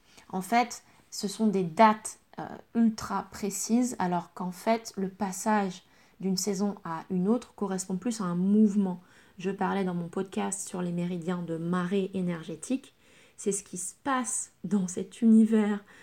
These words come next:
dans notre corps. Ce sont des cycles, des mouvements en perpétuelle, euh, évolution, changement et recommencement. Et donc le passage d'une saison à une autre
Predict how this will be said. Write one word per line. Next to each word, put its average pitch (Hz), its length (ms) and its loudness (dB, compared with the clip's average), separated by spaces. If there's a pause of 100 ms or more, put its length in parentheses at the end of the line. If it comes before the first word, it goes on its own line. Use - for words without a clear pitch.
(120)
dans 180 120 -2
notre 175 260 -4
corps. 190 480 2 (420)
Ce - 200 -2
sont 196 340 -2 (340)
des 175 320 0
cycles, - 640 0 (260)
des 185 180 2
mouvements 214 800 4 (360)
en 175 180 -4
perpétuelle, 214 1080 0 (340)
euh, 170 420 -2
évolution, 208 800 4
changement 208 580 -2
et 185 120 -4
recommencement. 214 1040 0 (440)
Et 202 100 2
donc 220 240 6
le 208 120 4
passage 220 460 2
d'une 208 140 2
saison 214 540 4
à 185 120 -4
une 185 200 0
autre 262 360 -2